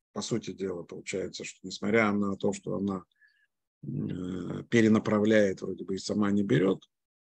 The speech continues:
э, это работает. Это означает что? Это означает, что, например, механизм, э, посвящения женщины не зависит, э, скажем так, от акта, э, передачи.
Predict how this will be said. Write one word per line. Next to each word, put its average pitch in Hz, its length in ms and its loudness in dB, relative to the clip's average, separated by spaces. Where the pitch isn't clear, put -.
э, - 60 -8
это 110 640 4
работает. 110 480 2
Это 139 180 4
означает 139 420 8
что? 110 240 0
Это - 200 -2
означает, 123 440 2
что, - 160 -4
например, 151 480 2
механизм, 120 760 2
э, 98 680 -8
посвящения 107 680 0
женщины 151 720 0
не 143 280 4
зависит, 143 540 2
э, 107 400 4
скажем 113 360 0
так, 123 180 0
от 110 200 -2
акта, 123 600 0
э, 110 280 -4
передачи. 143 600 0